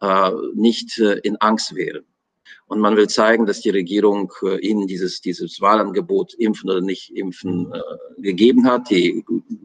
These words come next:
Speaker 1: alle, äh, haben ein Impfangebot. Es gibt genug Sputnik in dem Land. Und, äh, man will natürlich, äh, sagen wir mal, keine Demonstration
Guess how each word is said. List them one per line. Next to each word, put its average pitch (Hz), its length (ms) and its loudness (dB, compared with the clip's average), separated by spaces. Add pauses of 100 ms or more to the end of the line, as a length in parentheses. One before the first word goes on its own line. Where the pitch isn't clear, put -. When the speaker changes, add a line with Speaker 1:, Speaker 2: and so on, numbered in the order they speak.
(460)
Speaker 1:
alle, 107 300 4
äh, 85 400 0 (380)
haben 131 320 6
ein 123 120 4
Impfangebot. 110 760 4
Es - 80 -14
gibt - 180 -4
genug 113 240 2
Sputnik - 460 -6
in 98 80 -2
dem 101 140 -2
Land. 202 240 -2 (680)
Und, 104 440 0
äh, 98 320 4 (180)
man 98 240 0
will 113 160 8
natürlich, 98 640 2
äh, 85 300 -4 (680)
sagen 110 220 2
wir 117 60 4
mal, 104 200 4
keine 113 280 0
Demonstration 120 1080 2